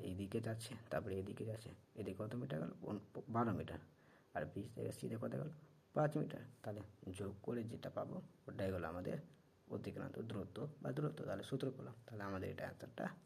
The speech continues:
ঠিক, ঠিক আছে? তো আমাদের স্মরণ থেকে এরকম টাইপেরই কোশ্চেন আসে, মানে স-, স্মরণ এবং অতিক্রান্ত দূরত্ব থেকে, ঠিক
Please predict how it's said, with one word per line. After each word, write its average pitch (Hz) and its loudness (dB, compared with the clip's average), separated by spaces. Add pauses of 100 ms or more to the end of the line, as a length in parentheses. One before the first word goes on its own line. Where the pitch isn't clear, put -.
(160)
ঠিক, 87 0 (480)
ঠিক 127 2
আছে? 147 2 (1200)
তো 104 -4 (120)
আমাদের 113 -2 (520)
স্মরণ 123 0 (100)
থেকে 104 -8 (520)
এরকম 147 -2 (100)
টাইপেরই 98 -2 (100)
কোশ্চেন 104 -8 (100)
আসে, - -8 (160)
মানে 101 -6
স-, 117 -10 (400)
স্মরণ 104 -2 (200)
এবং 117 0 (160)
অতিক্রান্ত 92 -6 (100)
দূরত্ব - -10
থেকে, 80 -10 (480)
ঠিক 135 0